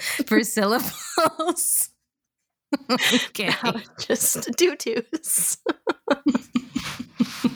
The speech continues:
Speaker 1: All right. That's gonna do it for us, folks. Thank you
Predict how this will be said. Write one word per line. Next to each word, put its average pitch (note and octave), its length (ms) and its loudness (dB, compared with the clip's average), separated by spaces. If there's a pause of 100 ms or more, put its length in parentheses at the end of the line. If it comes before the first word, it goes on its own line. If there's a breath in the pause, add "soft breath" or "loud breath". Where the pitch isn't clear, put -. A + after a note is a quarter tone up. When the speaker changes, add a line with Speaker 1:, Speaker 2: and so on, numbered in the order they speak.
(2000 loud breath)
Speaker 1:
All C#4 140 2
right. C#4+ 460 2 (540 loud breath)
That's G3+ 180 4
gonna E3+ 140 2
do D3+ 140 2
it - 100 2
for - 160 0
us, D3+ 180 2
folks. - 460 -2 (120)
Thank B3+ 300 2
you A#3 520 4